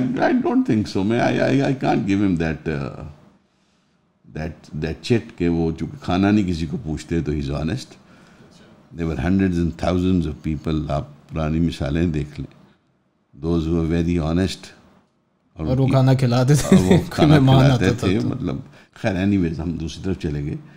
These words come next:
Speaker 1: तो हमें खबर ये आनी चाहिए कि इमरान साहब ने खाना खाना छोड़ दिया है because वो परेशान है।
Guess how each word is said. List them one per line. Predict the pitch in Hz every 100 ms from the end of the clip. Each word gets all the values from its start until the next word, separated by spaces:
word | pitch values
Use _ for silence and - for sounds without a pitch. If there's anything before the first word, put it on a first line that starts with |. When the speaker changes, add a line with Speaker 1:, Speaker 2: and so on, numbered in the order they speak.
| - - - - _ _ -
Speaker 1:
तो | 101 78 98
हमें | 113 139
खबर | 127 131
ये | 139
आनी | 131 117
चाहिए | 117 117 127
कि | 139
इमरान | 104 98
साहब | 95 104
ने | 104
खाना | 98 92 95
खाना | 98 92
छोड़ | 90 - 82
दिया | 73 87 95
है | 110
because | 95 85
वो | 87
परेशान | 85 87 - 73 82 87
है। | 71